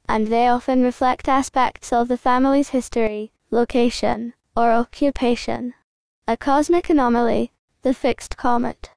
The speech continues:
Throughout history, comets have graced the night sky as transient and dynamic celestial objects, moving across the heavens with a grace that mesmerizes observers. However, amidst the multitude of celestial wonders,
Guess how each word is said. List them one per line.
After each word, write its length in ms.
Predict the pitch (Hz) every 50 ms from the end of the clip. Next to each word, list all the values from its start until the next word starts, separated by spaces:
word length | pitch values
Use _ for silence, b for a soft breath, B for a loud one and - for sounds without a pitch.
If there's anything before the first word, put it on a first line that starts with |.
| _ _ _
Throughout 380 | - 254 240 240 247 311 214
history, 680 | - - 320 285 - - 240 226 - - 220 240 254 - _ _ _ _ -
comets 480 | - 269 247 269 311 330 320 - -
have 160 | - 285 247 233
graced 440 | - 254 233 233 247 - - -
the 100 | 247 240
night 320 | 247 247 240 233 233 - -
sky 320 | - - 254 233 233 233
as 120 | 233 240 -
transient 600 | - 262 240 240 262 269 254 247 233 233 247 -
and 100 | 277 269
dynamic 560 | 247 240 247 240 240 233 240 240 247 254 -
celestial 520 | - - 285 294 320 302 - - 320 311 285
objects, 640 | 247 240 247 - - 233 - - - - _ _ _ _ _ _
moving 360 | - 240 247 262 269 262 240 240
across 360 | 240 - - 269 277 277 -
the 140 | - 262 254
heavens 460 | 240 269 240 247 247 254 240 240 -
with 160 | 247 247 247
a 40 | 247
grace 300 | - 233 226 226 226 -
that 160 | - - 214
mesmerizes 640 | 240 233 247 240 247 240 247 240 247 254 233 233 233
observers. 720 | 233 240 - - 208 196 220 240 233 226 - - - _ _ _ _ _ _ _ _ _
However, 720 | - - 269 269 240 233 247 247 240 233 233 247 294 285 _ _ _ -
amidst 400 | 226 247 254 262 226 - - -
the 140 | - 233 254
multitude 580 | 254 240 240 247 - 254 - 285 285 269 240
of 140 | 240 233 -
celestial 560 | - 233 240 240 285 277 - - 339 339 311
wonders, 640 | 277 240 233 240 233 233 226 233 226 226 240 -